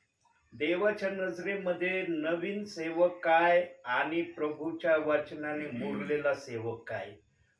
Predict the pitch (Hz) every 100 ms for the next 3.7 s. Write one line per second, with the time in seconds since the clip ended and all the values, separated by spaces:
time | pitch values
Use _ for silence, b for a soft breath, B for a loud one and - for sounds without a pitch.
0 | _ 165 196 185 226 226 190 196 214 220
1 | 240 - 208 208 208 214 208 202 202 -
2 | 180 165 180 170 160 - 170 156 - -
3 | 180 220 233 214 240 233